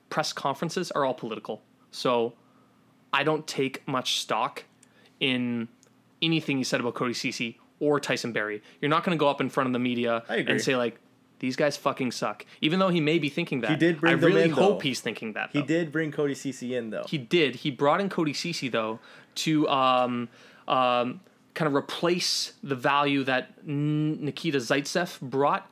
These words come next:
Speaker 1: and he only did it for one year. Bas-, they,
Speaker 2: Yeah,
Speaker 1: they signed
Speaker 2: fair
Speaker 1: for the
Speaker 2: enough.
Speaker 1: same A A V, right? So I think he was just trying to, uh, make a stopgap
Speaker 2: Cut a
Speaker 1: in
Speaker 2: contract.
Speaker 1: between some of our, um,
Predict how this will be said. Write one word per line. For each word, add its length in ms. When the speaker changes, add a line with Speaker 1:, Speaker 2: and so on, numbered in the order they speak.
Speaker 1:
and 100
he 80
only 160
did 160
it 40
for 120
one 180
year. 180
Bas-, 260
they, 200
Speaker 2:
Yeah, 360
Speaker 1:
they 80
signed 220
Speaker 2:
fair 60
Speaker 1:
for 0
the 80
Speaker 2:
enough. 80
Speaker 1:
same 340
A 40
A 220
V, 260
right? 320
So 260
I 100
think 180
he 80
was 120
just 200
trying 320
to, 500
uh, 440
make 340
a 60
stopgap 520
Speaker 2:
Cut 100
a 40
Speaker 1:
in 140
Speaker 2:
contract. 200
Speaker 1:
between 560
some 320
of 140
our, 420
um, 600